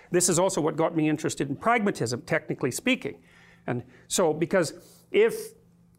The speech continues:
if your conundrum is, "Here you are and there you have to be, and, and how to get there,"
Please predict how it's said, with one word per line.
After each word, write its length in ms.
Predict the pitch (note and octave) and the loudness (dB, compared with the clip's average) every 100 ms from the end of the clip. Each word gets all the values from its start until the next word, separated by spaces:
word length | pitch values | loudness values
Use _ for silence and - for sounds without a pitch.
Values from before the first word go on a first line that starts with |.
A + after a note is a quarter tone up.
| _ _ | _ _
if 340 | G3+ A3+ A3+ - | 2 2 2 0
your 220 | F#3+ E3+ | 2 2
conundrum 540 | F3 F#3+ A3+ F#3 E3+ | 2 2 2 4 2
is, 420 | E3+ D#3+ E3 D#3+ - | 4 4 2 0 -4
"Here 200 | - A3 | 0 2
you 220 | G#3 F3+ | 4 4
are 260 | F#3+ F3+ F3+ | 4 4 2
and 280 | - D3+ C3+ | 2 0 2
there 240 | F3+ G3 | 2 4
you 200 | F#3 E3+ | 4 2
have 260 | D#3 D#3+ - | 2 0 -2
to 80 | C3+ | -2
be, 460 | A3 G3+ D3+ - - _ | 2 2 0 -6 -14 _
and, 260 | - D3 D3 - | -4 -2 -4 -4
and 120 | D3 | -4
how 140 | C3+ D#3 | 0 0
to 80 | C3 | 2
get 300 | G#3 B3+ F#3+ | 0 0 -2
there," 260 | A2+ F3 | -2 -4